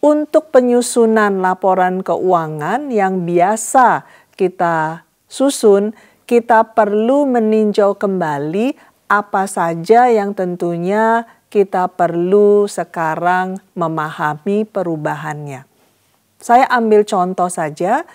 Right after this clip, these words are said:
misalkan kita bicara nanti masalah laporan laba rugi, Anda akan melihat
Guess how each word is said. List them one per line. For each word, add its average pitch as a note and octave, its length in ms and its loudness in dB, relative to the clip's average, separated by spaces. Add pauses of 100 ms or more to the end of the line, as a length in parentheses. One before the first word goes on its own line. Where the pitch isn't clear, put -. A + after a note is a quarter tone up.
(280)
misalkan G#3 720 0
kita G3+ 320 -2
bicara F3+ 560 -2
nanti F3+ 560 -2
masalah E3+ 720 -2 (320)
laporan A#3+ 800 2
laba F3+ 400 0
rugi, E3 560 -8 (560)
Anda G#3+ 320 4
akan G3 560 -2
melihat F3+ 640 -2